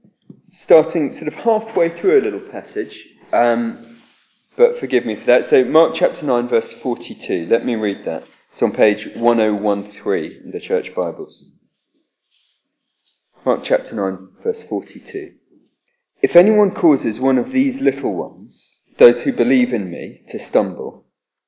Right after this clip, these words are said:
it would be better for them if a large millstone were hung round their neck and they were thrown into the sea.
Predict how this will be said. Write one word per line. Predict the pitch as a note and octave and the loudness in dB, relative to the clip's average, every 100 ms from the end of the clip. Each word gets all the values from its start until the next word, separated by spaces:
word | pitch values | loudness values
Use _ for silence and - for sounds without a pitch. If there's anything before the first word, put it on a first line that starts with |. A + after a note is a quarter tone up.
| _ _ _ _ | _ _ _ _
it | - | -2
would | B2 B2 | 0 0
be | B2+ | 2
better | E3 E3 - | 4 4 2
for | - D3 | -6 0
them | A#2 F#2 | 0 0
if | F2+ - | -6 -2
a | |
large | G#2+ C3+ D3 - | 4 4 4 -2
millstone | C3+ C3+ B2+ - A#2 F2+ E2+ | -2 -2 -2 -4 -2 -2 -2
were | F2+ C3 | -10 -6
hung | C3+ A#2+ | -4 -2
round | A#2 A2+ | -2 -2
their | A2 G2+ | -4 -6
neck | F#2 C#2+ - - | -6 -10 -12 -14
and | G2+ | -8
they | G2 | -6
were | G2 | -6
thrown | - B2 A#2 A2+ | -6 -4 -4 -4
into | G#2 - | -8 -12
the | G2 | -12
sea. | - F2 C#2+ | -8 -10 -10